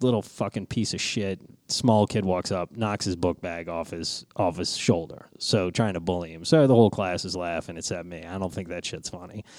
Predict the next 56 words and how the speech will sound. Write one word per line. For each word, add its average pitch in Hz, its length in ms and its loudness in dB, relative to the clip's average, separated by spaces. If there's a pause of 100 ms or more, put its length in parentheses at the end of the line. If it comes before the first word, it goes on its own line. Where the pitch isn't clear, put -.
(440)
And 117 200 0
the 107 60 -2
kid 117 580 2 (100)
obviously 139 400 2
can't 95 300 -2
grab 95 220 2
his 87 120 -4
book 120 180 0
bag. 95 220 -2
He's 101 140 -2
got 104 160 -4
this 101 120 -4
fucking, 95 580 -6
you 131 100 2
know, 90 340 -8 (500)
velociraptor 90 880 2
arm, 82 220 -4
so 117 160 2
he 113 60 4
can't 143 280 4
fucking 110 360 2
catch - 280 2
it. 98 220 0
It 123 140 4
hits 120 180 4
the 110 80 2
pavement. 90 480 -2 (500)
So - 160 8
I 135 100 8
chase 139 460 2
the - 80 -10
kid. - 220 -12
The 95 80 -10
kid 143 220 8
knows 113 260 8
I'm 95 100 0
pissed. 107 300 0
He 110 80 -2
starts 95 320 -2
running. 87 300 -4
I 95 140 -6
chase 95 360 0
him. 90 180 -8 (120)
I 104 100 -2
can't 143 380 2
get 120 100 0
my 104 120 -6
hands 135 420 2
on 95 160 0
him 95 80 -4
'cause 98 200 0
he's 98 120 0
jumping 107 360 2
over 90 140 2
the 87 100 -4
tables. 117 400 2